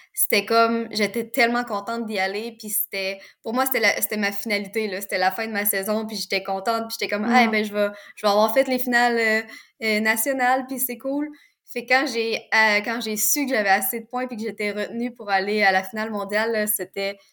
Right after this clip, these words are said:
Speaker 1: toute qu'une surprise, là. Je m'attendais pas à ça, mais ça a été, euh, euh, vraiment la cerise, là, sur la fin, ma fin de saison, là.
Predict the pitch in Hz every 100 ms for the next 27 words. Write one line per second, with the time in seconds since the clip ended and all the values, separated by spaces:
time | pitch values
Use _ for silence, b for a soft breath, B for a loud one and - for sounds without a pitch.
0 | _ - 254 214 226 214 196 - 208 214
1 | 208 208 202 190 180 202 214 190 202 196
2 | 196 202 208 220 214 196 196 180 180 185
3 | 180 190 190 175 185 b b b b b
4 | _ 190 180 175 180 190 202 214 208 190
5 | - 214 214 208 202 196 190 180 185 185
6 | 190 185 190 185 180 175 175 175